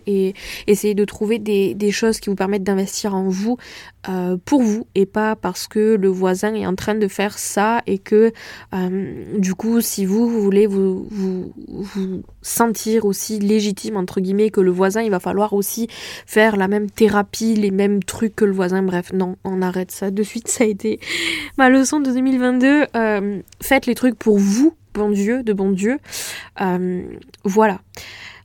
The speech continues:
Ensuite, ça va être, bah, de sortir de ma zone de confort, euh, parce que, euh, bah, je trouve que, enfin, moi, personnellement, oui, je suis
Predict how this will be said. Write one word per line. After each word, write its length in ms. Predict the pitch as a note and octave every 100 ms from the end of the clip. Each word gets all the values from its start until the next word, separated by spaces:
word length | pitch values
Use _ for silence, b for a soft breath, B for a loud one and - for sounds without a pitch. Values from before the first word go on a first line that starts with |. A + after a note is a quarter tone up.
| _
Ensuite, 540 | A#3+ A#3+ - C4+ C#4
ça 320 | - - A#3+ G#3+
va 120 | A3
être, 220 | A3+ -
bah, 120 | A3
de 80 | G#3+
sortir 320 | G#3+ G#3 B3+
de 40 | B3
ma 120 | A3
zone 160 | G#3+
de 60 | G#3+
confort, 520 | G#3+ G3+ G#3+ A3 - - G3+
euh, 100 | G#3 - - - _ _ _ - -
parce 340 | F#3+ - - F#3+
que, 540 | - G3+ G#3 G#3 G#3 B B B B B -
euh, 600 | G#3 F#3+ F#3+ F#3+ F#3+ G3+ - - - - - _ _ _
bah, 200 | G3+ G3
je 100 | G3
trouve 180 | - A3+
que, 160 | A#3 F#3+ -
enfin, 180 | - G#3+
moi, 140 | G3+
personnellement, 520 | A3 G#3+ - F#3+ G3+ G#3+
oui, 200 | G#3 A#3
je 40 |
suis 320 | - - G3+